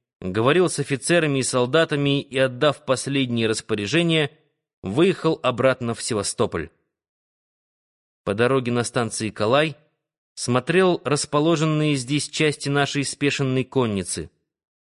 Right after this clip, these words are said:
Созданию мощной конницы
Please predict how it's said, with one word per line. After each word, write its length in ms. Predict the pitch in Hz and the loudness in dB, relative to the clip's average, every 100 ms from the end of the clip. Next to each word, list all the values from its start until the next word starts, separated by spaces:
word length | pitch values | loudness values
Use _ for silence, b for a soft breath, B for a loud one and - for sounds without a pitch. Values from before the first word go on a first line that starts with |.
| _ _ _ _ - | _ _ _ _ -8
Созданию 600 | 120 110 117 131 123 120 | -4 0 2 2 2 0
мощной 400 | 135 123 123 110 | 0 0 -4 -6
конницы 720 | - 151 147 131 - 123 | 0 0 2 -2 -2 -2